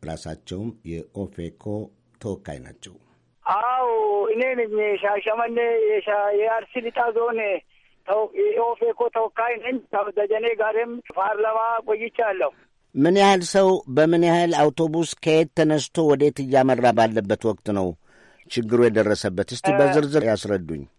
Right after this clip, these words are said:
Speaker 2: በሀምሳ ስምንት መኪና ነበር።
Speaker 1: አውቶቡስ
Speaker 2: ከሻሸመኔ የተነሳ ነው።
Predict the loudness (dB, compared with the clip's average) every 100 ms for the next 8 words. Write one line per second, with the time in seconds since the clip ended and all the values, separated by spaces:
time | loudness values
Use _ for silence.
0 | -6 -2 -2 -4 -4 -6 -4 -2 -2 0
1 | 0 0 -2 -6 -4 -4 -2 -4 -2 -2
2 | -4 -6 _ _ 0 2 4 2 2 -2
3 | -2 -2 -2 -4 -4 -4 -2 0